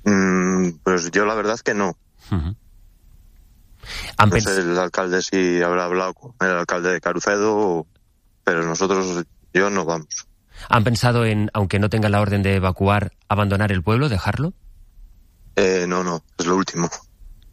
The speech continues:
Speaker 2: En los primeros días, el incendio de las médulas, sobre todo el domingo, pareció que la evolución era favorable, pero de pronto todo cambió. Ardió, de hecho,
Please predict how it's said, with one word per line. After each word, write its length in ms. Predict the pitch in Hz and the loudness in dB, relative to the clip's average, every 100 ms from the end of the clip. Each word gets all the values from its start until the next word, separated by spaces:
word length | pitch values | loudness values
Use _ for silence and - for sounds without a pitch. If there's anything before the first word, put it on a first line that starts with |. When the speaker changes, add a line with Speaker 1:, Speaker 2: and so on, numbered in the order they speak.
| _ - - - - - - - | _ -20 -20 -20 -18 -14 -14 0
Speaker 2:
En 120 | 117 | 2
los 120 | 113 | 2
primeros 340 | - 104 127 139 | 0 0 0 0
días, 260 | 143 127 | 0 0
el 80 | 117 | 0
incendio 300 | 104 117 113 | 0 0 0
de 140 | 117 107 | 2 2
las 320 | 98 95 90 | 2 0 0
médulas, 300 | 117 107 98 | 0 0 0
sobre 180 | 95 - | 0 0
todo 240 | 123 117 | 0 0
el 100 | 104 | 0
domingo, 380 | 95 131 101 90 - - | 0 0 0 -2 -8 -8
pareció 480 | - 101 92 110 107 | -2 0 2 0 0
que 240 | 113 107 101 | 0 0 0
la 120 | 101 | 0
evolución 380 | 95 92 113 110 | 0 -2 -2 -2
era 120 | 101 | 0
favorable, 400 | 104 101 101 117 | 0 2 2 0
pero 180 | 107 92 | 0 0
de 80 | |
pronto 460 | 87 104 101 113 120 - - - | 0 0 2 0 -2 -8 -20 -2
todo 240 | 98 95 | 0 2
cambió. 360 | 87 90 139 139 | 2 2 2 0
Ardió, 260 | 101 95 101 | -2 0 2
de 120 | 95 | 0
hecho, 320 | 95 - - | 0 -2 -2